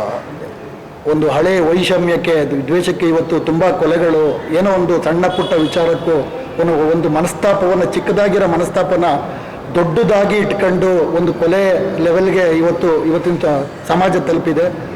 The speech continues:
ಆ ಒಂದು ಹೆಳೆನ ಇಟ್ಕೊಂಡು ನಾವು ಈ ಚೂಬಾಣನ, ಆ, ಆ, ಬಾಣ ಬಿಡಕ್ಕೆ ಹೊರಟಿದ್ದೀವಿ.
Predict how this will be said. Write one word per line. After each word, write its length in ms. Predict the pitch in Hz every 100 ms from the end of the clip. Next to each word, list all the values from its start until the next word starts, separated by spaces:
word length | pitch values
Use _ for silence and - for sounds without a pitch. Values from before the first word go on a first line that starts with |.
| - - -
ಆ 60 | 170
ಒಂದು 260 | 185 180
ಹೆಳೆನ 340 | - 226 220 220
ಇಟ್ಕೊಂಡು 480 | 208 - 208 202 202 - - - -
ನಾವು 380 | 165 180 180 165
ಈ 160 | 175
ಚೂಬಾಣನ, 600 | 175 190 185 185 170 170 165 135 131 - - - -
ಆ, 380 | 156 147 143 135 131 - 113 - - - - - 139
ಆ, 100 | 139
ಬಾಣ 440 | 123 - 165 196
ಬಿಡಕ್ಕೆ 360 | 202 185 190 170
ಹೊರಟಿದ್ದೀವಿ. 680 | 165 165 151 165 170 -